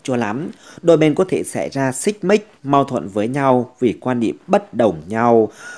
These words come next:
Và trước khi định thốt lên một lời nào đó gây tổn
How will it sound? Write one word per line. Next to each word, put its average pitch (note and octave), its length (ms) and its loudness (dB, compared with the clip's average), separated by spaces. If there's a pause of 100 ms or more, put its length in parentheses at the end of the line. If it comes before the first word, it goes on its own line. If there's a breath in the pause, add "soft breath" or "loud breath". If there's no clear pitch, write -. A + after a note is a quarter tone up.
(120)
Và B2+ 140 2
trước G#3 240 2
khi E3+ 140 2
định G#2 200 0
thốt - 220 -6
lên D3+ 200 4
một A#2+ 240 0
lời G#2 260 0
nào F#2 200 -4
đó F#2 160 0
gây C#3+ 220 2
tổn - 320 -2